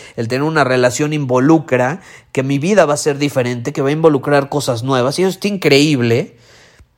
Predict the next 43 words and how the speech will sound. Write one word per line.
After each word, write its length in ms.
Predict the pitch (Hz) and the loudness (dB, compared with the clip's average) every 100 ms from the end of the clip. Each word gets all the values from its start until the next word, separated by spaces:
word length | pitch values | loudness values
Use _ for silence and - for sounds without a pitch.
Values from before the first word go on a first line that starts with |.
| _ _ - | _ _ -10
y 160 | 135 135 | -4 4
yo 120 | 175 | 4
estoy 200 | 170 175 | 6 4
dispuesto 500 | 170 - 165 - 165 | 4 4 2 4 2
a 60 | |
soltar. 840 | 151 135 120 117 - 139 110 - _ _ _ _ _ _ _ - | 2 -2 -2 0 2 2 0 -12 _ _ _ _ _ _ _ -2
Es 180 | 185 | 0
una 220 | 240 233 - | 2 2 2
posición 420 | 151 131 165 147 | -2 0 0 2
de 60 | |
amor 260 | 139 139 165 | 2 4 4
y 60 | 127 | 4
de 80 | |
abundancia. 680 | 113 110 113 143 127 - - _ _ _ | 2 0 0 0 0 -8 -12 _ _ _
No 120 | - | 0
eres 160 | 170 165 | 0 2
una 180 | 180 135 | 0 2
víctima, 560 | 120 110 - 107 110 | 0 -6 -6 -4 -4
no, 100 | 135 | -2
"Ay, 280 | 120 113 127 | 0 2 2
pobre 340 | 113 113 110 104 | 2 0 0 -2
de 80 | |
mí, 420 | 104 107 110 117 107 | -4 -4 -4 -2 -4
es 140 | 101 | -6
que 160 | - 101 | -6 -4
ya, 220 | 104 101 - - - | -4 -4 -10 -10 -2
ya 120 | 113 | -2
me 180 | 113 110 | 0 -2
casé 460 | 98 - 101 113 | -4 -4 -2 0
y 100 | 113 | 0
tengo 240 | 101 120 120 | -2 -4 -2
que 100 | 101 | -2
sacrificarme", 920 | 101 101 104 98 95 113 110 120 107 | -2 -2 -4 -4 -4 2 2 2 -2
o 100 | 98 | -4
"Pobre 300 | 120 117 113 | -2 0 0
de 100 | 104 | 0
mí, 400 | 104 113 131 120 | -2 -4 -2 -2
es 140 | 107 | -2
que 160 | - 113 | -2 -2
ya 180 | 107 110 | 2 2
emprendí 840 | 117 117 107 98 101 107 139 143 | 0 -4 -4 -4 -4 -4 0 0
y 100 | 117 | 2
ahora, 580 | 104 101 123 139 123 95 | 2 4 6 6 4 0